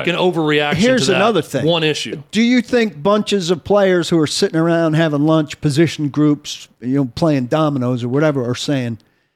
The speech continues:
Speaker 3: "Don't get up too fast"?
Speaker 1: Well, if you
Speaker 3: Settle,
Speaker 1: do that,
Speaker 3: settle
Speaker 1: like
Speaker 3: yourself down.
Speaker 2: Then they're still gonna,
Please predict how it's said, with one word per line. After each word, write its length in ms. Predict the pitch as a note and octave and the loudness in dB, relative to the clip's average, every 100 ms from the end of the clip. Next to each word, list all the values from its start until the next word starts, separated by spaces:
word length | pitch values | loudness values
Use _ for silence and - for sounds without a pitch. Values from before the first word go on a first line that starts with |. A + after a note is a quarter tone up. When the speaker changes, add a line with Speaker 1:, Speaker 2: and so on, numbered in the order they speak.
| _ _ _ _ _ _ _ - | _ _ _ _ _ _ _ -2
Speaker 3:
"Don't 200 | G3 G3 | -2 2
get 100 | F#3+ | 0
up 220 | F3+ - | 0 -4
too 100 | - | -20
fast"? 460 | - - - - - _ _ _ _ _ _ _ _ _ _ _ _ - _ - C3 | -16 -16 -16 -20 -20 _ _ _ _ _ _ _ _ _ _ _ _ -20 _ -8 -2
Speaker 1:
Well, 120 | C#3+ | 0
if 100 | E3 | 2
you 60 | G#3 | 2
Speaker 3:
Settle, 240 | G3 F3+ | 4 4
Speaker 1:
do 60 | E3+ | 2
that, 240 | A3 E3+ | 2 2
Speaker 3:
settle 280 | G#3 G#3 F#3+ | 2 4 2
Speaker 1:
like 80 | F#3 | 2
Speaker 3:
yourself 640 | E3 - F3+ D#3+ - D#3+ | 0 0 2 2 -2 -6
down. 560 | D3 E3 D3+ C3 B2+ C3 | -2 0 0 0 -2 -2
Speaker 2:
Then 140 | E3 G#3+ | -2 0
they're 120 | G3 | 0
still 300 | - A#3 D#4 | 0 0 0
gonna, 320 | G3 D#3 B2 | 0 0 -4